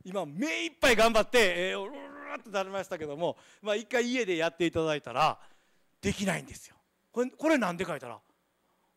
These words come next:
固定観念なんですね。じゃんけんは勝つものっていうふうに、ちっちゃい時から、頭の中にもうインプットされてますから、いざ負けろって言ったら、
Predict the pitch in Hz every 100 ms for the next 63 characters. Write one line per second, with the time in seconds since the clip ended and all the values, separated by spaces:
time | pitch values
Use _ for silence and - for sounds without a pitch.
0 | _ - 185 214 208 208 240 190 123 -
1 | 139 208 254 175 139 - - - 285 311
2 | 196 165 143 135 123 _ - 180 143 135
3 | 131 127 _ _ _ _ 185 190 226 233
4 | 196 139 131 135 143 226 277 175 - 226
5 | 165 151 156 - 147 131 - - _ -
6 | 320 320 247 277 330 311 277 190 160 160
7 | 127